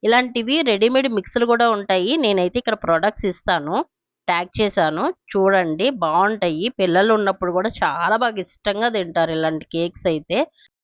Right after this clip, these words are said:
ఎప్పుడైనా పైన మనము చాకోలావా అలాంటివి చేయలేనప్పుడు ఇలాగ చాక్లెట్ కూడా ఐడియా బాగుంది కదా, మీరు కూడా వాడుకోండి ఈసారి. పిల్లలు ఉంటే మాత్రం చాలా ఇష్టంగా తింటారు. ఐస్ క్రీమ్ అంతా అలా కరిగిపోతుంది అనమాట.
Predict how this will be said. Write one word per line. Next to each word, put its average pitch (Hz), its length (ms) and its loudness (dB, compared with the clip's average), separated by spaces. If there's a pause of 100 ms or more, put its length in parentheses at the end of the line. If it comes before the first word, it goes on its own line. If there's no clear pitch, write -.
(140)
ఎప్పుడైనా 220 460 2
పైన 220 320 2
మనము 247 360 0 (140)
చాకోలావా 226 680 2 (240)
అలాంటివి 202 440 -2
చేయలేనప్పుడు 214 640 0
ఇలాగ 233 280 0
చాక్లెట్ 196 480 -2
కూడా 226 240 2
ఐడియా 196 260 0
బాగుంది 196 420 0
కదా, 185 240 0
మీరు 190 260 -2
కూడా 208 160 2
వాడుకోండి 180 600 0
ఈసారి. 165 420 -2
పిల్లలు 208 360 0
ఉంటే 233 220 -6
మాత్రం 202 340 -4
చాలా 170 360 -2
ఇష్టంగా 185 460 -2
తింటారు. 160 500 -2 (420)
ఐస్ 180 260 -4
క్రీమ్ 214 220 0
అంతా 208 280 0
అలా 226 140 2
కరిగిపోతుంది 202 760 -2
అనమాట. 165 320 -2